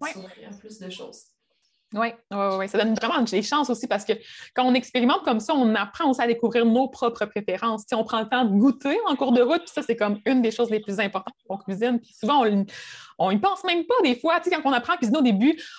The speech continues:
Speaker 1: on suit vraiment, puis on est concentré sur le mode d'emploi, là, l'étape numéro un, étape numéro deux, étape numéro trois, mais on n'a même pas pris le temps de goûter pour voir si ça nous satisfaisait, genre. Tu sais, c'est comme on arrive à la fin, puis « Ah, c'est pas bon », ouais, mais tu sais, je veux dire, t'aurais peut-être pu changer quelque chose avant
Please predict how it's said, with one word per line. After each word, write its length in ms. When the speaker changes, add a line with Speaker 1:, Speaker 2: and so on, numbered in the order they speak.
Speaker 1:
on 120
suit 360
vraiment, 300
puis 100
on 40
est 80
concentré 520
sur 180
le 100
mode 380
d'emploi, 680
là, 80
l'étape 320
numéro 320
un, 60
étape 200
numéro 240
deux, 140
étape 160
numéro 160
trois, 160
mais 160
on 40
n'a 80
même 160
pas 80
pris 140
le 60
temps 140
de 60
goûter 240
pour 120
voir 200
si 80
ça 80
nous 120
satisfaisait, 920
genre. 380
Tu 80
sais, 80
c'est 160
comme 160
on 80
arrive 160
à 80
la 100
fin, 160
puis « 180
Ah, 220
c'est 80
pas 140
bon », 300
ouais, 120
mais 160
tu 60
sais, 160
je 80
veux 40
dire, 140
t'aurais 220
peut-être 180
pu 100
changer 300
quelque 160
chose 160
avant 400